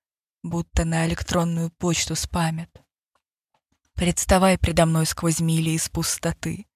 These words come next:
Это мерзлое море тоже сегодня ты. Я хочу тебя знать в совершенстве, любить отсюда до того дня, который здесь называют судным, если он вообще придет к тем, кто любит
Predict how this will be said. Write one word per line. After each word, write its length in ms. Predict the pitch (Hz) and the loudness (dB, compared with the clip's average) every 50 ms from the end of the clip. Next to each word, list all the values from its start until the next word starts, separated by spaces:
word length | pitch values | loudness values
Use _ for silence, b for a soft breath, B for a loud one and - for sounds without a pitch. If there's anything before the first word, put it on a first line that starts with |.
| _ _ _ _ _ _ _ _ _ _ _ _ _ _ _ _ - | _ _ _ _ _ _ _ _ _ _ _ _ _ _ _ _ -2
Это 260 | 185 185 - 185 180 | -2 2 4 4 4
мерзлое 640 | 175 180 185 185 180 180 - 175 175 175 175 175 | 4 4 4 4 4 4 2 2 2 2 2 2
море 420 | 175 175 180 196 196 185 170 175 - _ _ - | 2 2 2 2 2 2 0 -4 -6 _ _ 2
тоже 320 | - 202 185 170 165 160 | 4 4 4 4 2 -2
сегодня 600 | 151 - - 185 175 175 175 165 165 160 160 165 - _ - | -4 -4 -4 -4 -2 -2 -2 -2 -4 -6 -10 -10 -12 _ -6
ты. 280 | - 190 170 175 180 _ _ _ _ _ _ b b b b b b b b b _ _ _ _ _ | -6 -6 -6 -6 -12 _ _ _ _ _ _ b b b b b b b b b _ _ _ _ _
Я 220 | - 196 190 196 196 | -8 -4 -4 -4 -2
хочу 380 | - - 175 - - - 196 | -2 -4 -4 -2 -2 -2 -2
тебя 260 | 185 - 185 170 175 175 | -2 -2 -2 0 0 0
знать 320 | 175 175 175 180 180 175 | 0 2 2 2 2 2
в 60 | - | 0
совершенстве, 840 | - - 180 170 180 - - - 196 185 175 170 - - - 170 165 | -2 -2 -2 -2 0 0 2 2 2 2 2 2 -2 -2 -2 -2 0
любить 360 | 170 185 175 202 214 - - | 0 0 2 2 2 2 0
отсюда 600 | 175 - - - - - 208 214 190 180 160 - B B B B B B B B B B B B _ _ _ - | -2 -2 -2 -4 -2 -2 0 2 2 2 2 0 B B B B B B B B B B B B _ _ _ -4
до 140 | 175 180 170 | -2 0 4
того 280 | - 196 190 208 220 214 | 4 6 8 8 8 6
дня, 280 | 180 185 190 190 180 | 6 4 2 2 2
который 360 | - 170 165 - 170 170 170 175 | 2 -2 -6 -4 -4 -4 -4 -4
здесь 400 | 175 170 180 185 185 180 - - | -4 -2 0 0 0 0 -2 -2
называют 500 | 175 170 180 190 202 240 254 226 - - | -4 -2 -2 0 2 4 4 2 2 0
судным, 640 | - - - - 180 180 165 160 160 151 - - - _ _ _ _ _ _ _ _ _ _ _ _ _ _ - | -2 -2 -2 -2 -2 -4 -4 -6 -6 -8 -10 -12 -16 _ _ _ _ _ _ _ _ _ _ _ _ _ _ -10
если 320 | 185 175 170 - - 185 | -6 -4 -4 -2 0 0
он 220 | 185 190 180 170 160 | 0 0 0 0 2
вообще 500 | 165 170 175 175 - - - - 240 247 | 2 2 2 2 0 0 2 4 2 2
придет 600 | - - - 147 151 156 156 151 151 151 - - | 2 0 -2 0 0 0 0 0 0 -2 -6 -10
к 100 | - - | -12 -10
тем, 220 | - - 160 156 | -10 -8 -8 -8
кто 180 | - - - 165 | -8 -6 -6 -4
любит 540 | 160 160 156 151 151 156 160 - - - | -2 -2 -4 -4 -4 -4 -6 -8 -8 -14